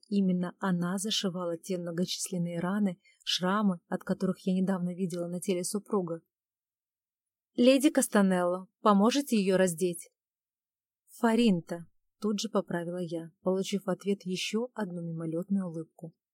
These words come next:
Разговаривать с госпожой Лауди, равной мне по способностям и положению, было на удивление легко и приятно. «В таком случае для вас я Ильда»,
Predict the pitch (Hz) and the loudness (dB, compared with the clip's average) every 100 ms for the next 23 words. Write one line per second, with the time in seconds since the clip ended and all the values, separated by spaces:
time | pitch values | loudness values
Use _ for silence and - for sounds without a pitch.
0 | _ _ _ - 208 190 214 214 233 202 | _ _ _ 0 0 2 0 2 0 0
1 | 202 190 196 - 196 185 185 190 247 247 | -2 0 -2 0 -2 -2 -2 0 0 0
2 | 214 240 _ 208 202 170 175 170 175 180 | -2 -4 _ 0 0 0 -4 -6 -8 -4
3 | 190 - 190 202 175 170 - 175 170 180 | -4 -2 -2 0 0 -4 -6 -8 -6 -4
4 | 185 190 262 240 165 - _ _ - 190 | -2 0 2 2 0 -4 _ _ -2 2
5 | 254 277 254 220 175 165 165 180 196 208 | 2 2 2 0 -2 -4 -4 -2 0 0
6 | 175 - 180 220 233 202 180 165 160 - | -2 -6 -8 -6 -4 -2 -2 -4 -8 -10
7 | 170 165 _ _ _ _ _ _ _ _ | -10 -12 _ _ _ _ _ _ _ _
8 | _ - - 233 226 226 - 226 247 - | _ -10 0 2 2 0 0 0 0 2
9 | 294 196 190 170 180 185 202 214 - - | 2 4 0 0 -2 -2 0 0 -2 -2
10 | 254 180 160 165 | 0 0 -2 -8